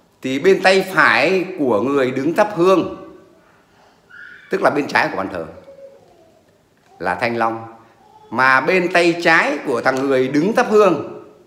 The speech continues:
quay vào bàn thờ thì đó là bên Bạch Hổ.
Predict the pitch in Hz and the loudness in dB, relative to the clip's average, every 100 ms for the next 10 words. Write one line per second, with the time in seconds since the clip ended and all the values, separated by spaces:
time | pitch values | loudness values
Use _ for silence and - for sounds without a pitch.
0 | _ _ _ _ _ - 165 180 151 131 | _ _ _ _ _ 0 2 2 2 2
1 | 117 123 98 78 - - _ _ _ - | 2 2 0 -4 -14 -20 _ _ _ -14
2 | 92 92 87 82 76 78 87 104 - 82 | -10 -8 -8 -10 -10 -4 0 0 -4 -10
3 | 80 78 95 90 - - 67 | -12 -10 -8 -8 -12 -12 -14